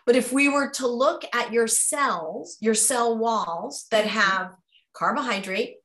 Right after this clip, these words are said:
Speaker 1: protein, lipids,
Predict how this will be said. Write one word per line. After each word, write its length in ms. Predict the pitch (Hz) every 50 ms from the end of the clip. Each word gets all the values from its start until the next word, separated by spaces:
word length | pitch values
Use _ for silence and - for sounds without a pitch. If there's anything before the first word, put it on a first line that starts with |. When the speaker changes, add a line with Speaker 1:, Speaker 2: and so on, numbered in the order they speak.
| _ _ _ _
Speaker 1:
protein, 760 | - - 226 208 208 208 - - 226 202 190 196 208 226 254 262 - _ _ -
lipids, 920 | 190 208 214 220 220 214 214 - 190 175 175 202 233 247 - - - -